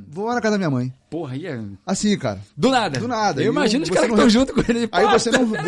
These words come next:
Speaker 1: você não
Speaker 2: peraí."
Speaker 1: reconheceu o lugar.
Speaker 2: Aí vai ter que ser no
Speaker 1: E
Speaker 2: desenrolo.
Speaker 1: aí tem que ser no N H S, mano.
Speaker 2: Caraca,
Speaker 1: Vai no N H S, na
Speaker 2: isso
Speaker 1: hora
Speaker 2: que é
Speaker 1: sai, né,
Speaker 2: foda.
Speaker 1: pra quem não sabe.
Speaker 2: Uhum.
Speaker 1: E vai assim, né? Aí às vezes pra, pra você zelar pela segurança,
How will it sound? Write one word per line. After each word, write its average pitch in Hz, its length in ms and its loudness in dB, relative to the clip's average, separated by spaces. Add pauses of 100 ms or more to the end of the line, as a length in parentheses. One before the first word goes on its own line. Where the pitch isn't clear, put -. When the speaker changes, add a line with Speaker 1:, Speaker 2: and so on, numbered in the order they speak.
Speaker 1:
você - 140 -4
não 208 160 -4
Speaker 2:
peraí." 240 80 4
Speaker 1:
reconheceu 208 520 -4
o 202 80 -8
lugar. 160 540 -6 (560)
Speaker 2:
Aí 131 120 -4
vai 131 100 -4
ter 135 60 -4
que 131 80 -6
ser 139 80 -4
no 139 60 -4
Speaker 1:
E - 20 -10
Speaker 2:
desenrolo. 180 240 -4
Speaker 1:
aí 147 160 0
tem 160 100 -8
que - 80 -12
ser 170 60 -12
no 185 80 -12
N 196 100 -12
H 247 200 -12
S, 135 280 -12
mano. 98 140 -18 (160)
Speaker 2:
Caraca, - 280 -18
Speaker 1:
Vai 101 140 -14
no 117 80 -12
N 127 100 -12
H 151 160 -14
S, 127 240 -14
na 120 60 -10
Speaker 2:
isso 113 80 -8
Speaker 1:
hora 127 140 -6
Speaker 2:
que 123 80 -14
é - 20 -10
Speaker 1:
sai, 113 120 -6
né, 165 40 -8
Speaker 2:
foda. 139 120 -6
Speaker 1:
pra 113 100 -14
quem 110 80 -14
não 104 100 -14
sabe. - 420 -14
Speaker 2:
Uhum. 139 420 -8 (220)
Speaker 1:
E 120 540 -6
vai 143 200 -6
assim, 180 520 -8
né? 107 220 -16
Aí 117 180 -10
às 127 100 -8
vezes 123 360 -10 (120)
pra, 131 280 -8 (500)
pra 113 140 -12
você 131 340 -10
zelar 127 300 -6
pela 127 160 -10
segurança, 120 680 -10